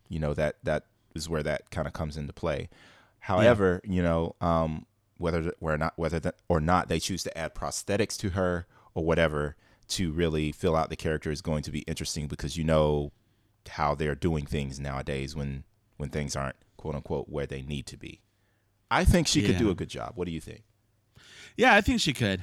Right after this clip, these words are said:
Speaker 2: I really think she could. I mean, she handles action very well, and, uh, she has an exotic look to her
Speaker 1: She
Speaker 2: that
Speaker 1: does.
Speaker 2: is, that could really be reminiscent of somebody from Themyscira.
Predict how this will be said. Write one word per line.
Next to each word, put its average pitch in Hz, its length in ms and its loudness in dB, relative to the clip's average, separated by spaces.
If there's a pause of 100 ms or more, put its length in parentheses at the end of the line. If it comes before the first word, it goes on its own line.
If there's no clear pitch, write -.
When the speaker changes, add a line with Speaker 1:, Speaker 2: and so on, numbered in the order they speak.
Speaker 2:
I 110 120 0
really 127 220 4
think 120 180 0
she 110 120 -6
could. 98 200 -2
I 98 40 -2
mean, 101 160 -2
she 113 340 0
handles 113 380 0
action 104 320 -2
very 92 240 0
well, 110 640 4 (100)
and, 98 480 -4 (460)
uh, 92 480 2 (340)
she 185 540 0 (300)
has 175 280 4
an 190 80 2
exotic 123 720 4
look 113 320 0
to 180 240 0
her 196 200 4
Speaker 1:
She 185 40 2
Speaker 2:
that 113 260 2
Speaker 1:
does. - 200 0
Speaker 2:
is, 113 400 0 (200)
that 127 420 0
could 123 280 0
really 147 380 4
be 127 560 4
reminiscent 113 720 0
of 104 300 -2
somebody 110 320 -2
from 104 220 -6
Themyscira. 104 680 -6